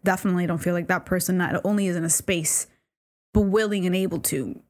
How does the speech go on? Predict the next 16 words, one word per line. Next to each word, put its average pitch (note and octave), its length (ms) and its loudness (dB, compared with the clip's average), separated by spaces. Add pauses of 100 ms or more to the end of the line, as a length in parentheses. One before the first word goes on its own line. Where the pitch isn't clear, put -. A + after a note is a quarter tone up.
(120)
have F3+ 320 0
this D#3 160 0
conversation. D3+ 720 -2
So E3+ 140 0
now G3 200 0
I F#3+ 100 -2
know F3 160 -4
that D#3+ 140 -2
I F3 60 0
have F3+ 180 -4
to D3 60 -14
take - 440 -8 (540)
the F2+ 80 4
biggest F2 260 0
step - 160 -4
back. - 300 -4